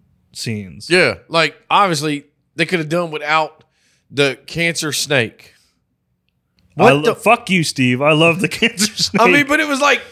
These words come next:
Speaker 2: wait a minute. It
Speaker 1: He
Speaker 2: it just shows up.
Speaker 1: contracted a deadly toxin from
Speaker 2: Lab rats.
Speaker 1: cancer-ridden lab rats.
Speaker 2: Like,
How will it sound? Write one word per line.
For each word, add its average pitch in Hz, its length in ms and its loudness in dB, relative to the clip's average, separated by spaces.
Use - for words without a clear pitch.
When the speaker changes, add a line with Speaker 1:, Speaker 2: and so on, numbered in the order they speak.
Speaker 2:
wait 160 220 -2
a - 20 -6
minute. 117 420 -6
It 175 140 -8
Speaker 1:
He 123 520 0
Speaker 2:
it 165 80 -12
just 214 220 0
shows 233 140 6
up. 233 140 4
Speaker 1:
contracted 156 540 -2
a 131 480 0
deadly 135 880 -2
toxin 131 760 -2
from 117 880 -4
Speaker 2:
Lab - 1400 -6
rats. 165 180 2
Speaker 1:
cancer-ridden 127 1000 0
lab 117 360 -2
rats. 98 600 -10
Speaker 2:
Like, 170 120 -8